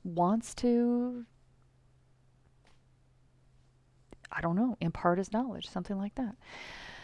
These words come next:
Then the last part of the conversation with him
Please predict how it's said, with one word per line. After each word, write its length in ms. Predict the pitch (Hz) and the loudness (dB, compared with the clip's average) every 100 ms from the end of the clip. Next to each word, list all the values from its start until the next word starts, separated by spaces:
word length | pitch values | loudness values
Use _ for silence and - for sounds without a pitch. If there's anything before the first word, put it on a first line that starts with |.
| - - - _ - - _ _ _ _ - - | -18 -20 -20 _ -20 -20 _ _ _ _ -20 2
Then 420 | 202 190 185 185 - | 8 10 8 6 4
the 100 | 175 | 6
last 400 | 175 190 226 - | 10 10 8 6
part 200 | 254 240 | 6 8
of 60 | |
the 100 | 226 | 6
conversation 560 | 233 214 190 208 202 202 | 6 4 6 6 6 2
with 140 | 185 | 2
him 360 | 185 180 208 233 | 4 4 4 2